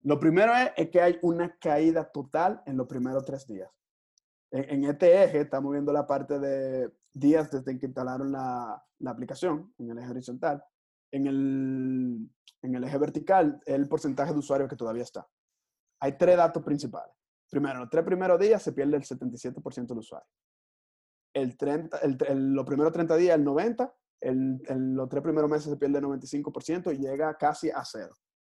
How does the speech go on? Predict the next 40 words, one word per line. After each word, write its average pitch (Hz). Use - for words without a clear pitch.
Ese 131
es -
un 147
comportamiento 135
average. 120
Entonces, 147
by 151
the 156
way, 151
para 113
que 147
vayan 143
viendo, 110
y -
se 113
lo 117
voy 117
a -
mencionar 127
mucho, 98
no 110
importa. -
Todo 202
esto 208
es 196
ingeniería 190
industrial. 185
Esto 156
se 185
parece 220
a 135
lo 135
que 135
vemos 175
en 147
una 165
clase 156
de 135
estadística 139
total. 170